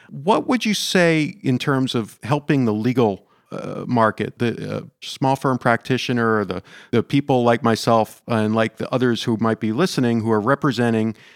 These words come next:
uh, the injured worker? Uh, what, what type of, uh,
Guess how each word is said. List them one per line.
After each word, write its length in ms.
uh, 320
the 140
injured 240
worker? 400
Uh, 220
what, 340
what 200
type 360
of, 260
uh, 260